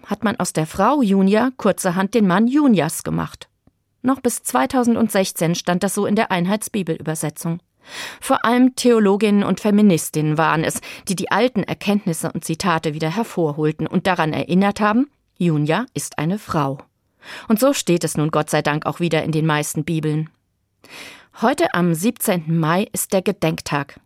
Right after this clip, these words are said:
dieser Apostelin Junia. Und natürlich feiere ich diesen Tag auch deswegen,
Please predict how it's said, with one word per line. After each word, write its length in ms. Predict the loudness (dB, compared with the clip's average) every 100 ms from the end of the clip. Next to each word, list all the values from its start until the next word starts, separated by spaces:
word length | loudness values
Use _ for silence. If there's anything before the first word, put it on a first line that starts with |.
| -6
dieser 240 | -2 -2
Apostelin 640 | -2 -2 -2 -2 -2 -2
Junia. 520 | -2 0 0 0 -4 -8 _ _ _ _ _
Und 180 | -2 0
natürlich 540 | 0 0 0 0 -2
feiere 420 | -2 2 2 2 -2
ich 140 | -6
diesen 260 | -6 -4 0
Tag 240 | 0 0
auch 120 | -4
deswegen, 460 | -2 -2 0 0